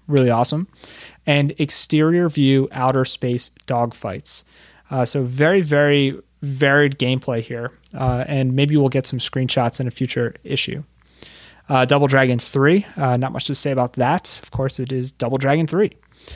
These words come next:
Uh, we have the Super Famicom Showcase. So this is where I just get so amped up. Super N E S is my favorite Nintendo console.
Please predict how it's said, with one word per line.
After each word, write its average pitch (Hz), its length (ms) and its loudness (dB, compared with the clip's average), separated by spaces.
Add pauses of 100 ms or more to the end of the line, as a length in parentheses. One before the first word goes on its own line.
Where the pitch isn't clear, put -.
(300)
Uh, 139 180 4
we 147 80 4
have 151 240 2
the 151 240 2
Super 226 560 2
Famicom 151 800 2
Showcase. - 800 -4 (200)
So 131 260 -2
this 170 380 0
is 135 280 -6
where 139 380 2
I 135 180 -6
just 135 220 -6
get 110 160 -6
so 147 580 2 (240)
amped 131 320 -2
up. 110 160 -4 (100)
Super 196 500 0
N 156 160 -2
E 139 100 2
S 123 220 -2
is 117 260 -8
my 127 180 -4
favorite 117 440 -6 (260)
Nintendo 117 340 -4
console. - 460 -12